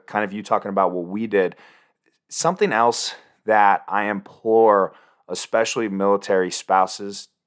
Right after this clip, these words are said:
eh, or military couples to not do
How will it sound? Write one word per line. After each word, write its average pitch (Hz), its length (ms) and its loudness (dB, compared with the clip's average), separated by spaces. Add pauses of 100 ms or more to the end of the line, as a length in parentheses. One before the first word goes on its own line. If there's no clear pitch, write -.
eh, 101 120 2
or 92 360 0 (100)
military 117 340 0
couples 107 520 -4
to 95 440 -8
not 87 320 -4
do 113 280 -4